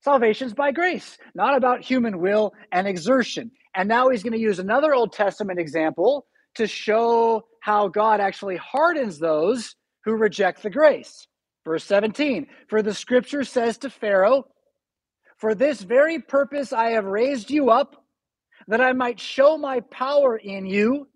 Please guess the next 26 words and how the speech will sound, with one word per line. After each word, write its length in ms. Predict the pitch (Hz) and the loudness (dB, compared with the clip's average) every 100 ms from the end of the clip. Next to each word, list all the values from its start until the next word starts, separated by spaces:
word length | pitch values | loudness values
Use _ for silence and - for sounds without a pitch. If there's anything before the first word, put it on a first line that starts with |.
| _ _ _ _ 202 | _ _ _ _ -4
and 120 | 214 | 2
that 140 | 269 | 2
my 220 | 247 240 | 2 -2
name 500 | 226 233 254 277 285 277 | -2 0 2 2 0 -2
might 220 | 220 254 | -2 -2
be 120 | 254 | -2
proclaimed 720 | - 240 - 254 254 262 240 226 | -2 -4 -2 -4 -2 0 -2 -2
in 60 | |
all 260 | 220 220 220 | 2 2 2
the 140 | 233 | 0
earth.'" 300 | 294 254 135 _ _ _ _ _ _ _ _ - | 0 0 -2 _ _ _ _ _ _ _ _ -12
Verse 220 | 139 185 | -8 -4
eighteen, 500 | 190 - 226 247 226 - | -4 -2 -4 -4 -6 -12
"So 260 | - 254 247 | -2 2 2
then 180 | 247 226 | 0 -2
he 160 | 226 | -2
has 220 | 220 208 | 0 0
mercy 460 | 180 247 294 - 294 | 0 0 0 -4 -2
on 220 | 240 226 | 2 2
whomever 440 | 202 202 240 277 285 | 0 -2 -2 -2 -4
he 180 | 226 | -6
wills, 560 | 208 247 277 285 269 208 _ _ - | -2 2 4 2 0 -8 _ _ -4
and 540 | 269 277 226 240 226 - _ _ _ _ _ _ - | 0 4 2 0 -4 -14 _ _ _ _ _ _ -12
he 180 | 247 | -8
hardens 880 | 208 - 294 247 202 233 233 185 - _ _ _ _ _ _ _ _ _ _ | -4 2 4 4 2 -4 -6 -8 -18 _ _ _ _ _ _ _ _ _ _
whomever 600 | - 226 233 220 208 180 | -6 0 2 4 2 0